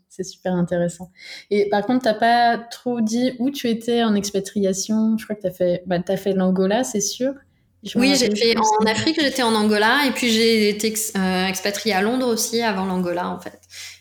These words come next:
Speaker 2: Et avant, j'étais en France et avant, donc, j'étais assistante au Pays de Galles. Donc, j'ai fait, euh, j'ai, j'ai pas mal, euh,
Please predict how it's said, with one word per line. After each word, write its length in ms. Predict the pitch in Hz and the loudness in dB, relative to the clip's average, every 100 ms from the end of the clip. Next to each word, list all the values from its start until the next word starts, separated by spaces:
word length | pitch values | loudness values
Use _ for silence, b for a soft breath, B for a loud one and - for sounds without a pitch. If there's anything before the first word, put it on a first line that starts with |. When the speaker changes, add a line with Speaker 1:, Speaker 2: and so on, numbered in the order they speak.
| - | -6
Speaker 2:
Et 100 | 190 | 0
avant, 240 | 185 190 | 0 2
j'étais 240 | 214 220 208 | 0 0 -2
en 120 | 180 | -6
France 580 | - 208 220 233 240 - | -4 -2 0 0 -2 -4
et 100 | 190 | -2
avant, 280 | 175 180 196 | -2 -2 -2
donc, 140 | 214 | -2
j'étais 220 | - 202 170 | -2 -6 -6
assistante 400 | - - 196 190 | -6 -6 -8 -8
au 60 | |
Pays 180 | 190 185 | -6 -6
de 40 | |
Galles. 200 | 180 - 180 | -6 -8 -6
Donc, 140 | 185 | -6
j'ai 160 | 170 117 | 0 -2
fait, 220 | 139 185 | 0 -4
euh, 420 | 180 - - B B B B - | -6 -10 -18 B B B B -8
j'ai, 260 | 175 175 175 | -4 -2 -2
j'ai 160 | 170 175 | -4 -4
pas 160 | - 180 | -4 -2
mal, 220 | 185 | -2
euh, 80 | 190 | -2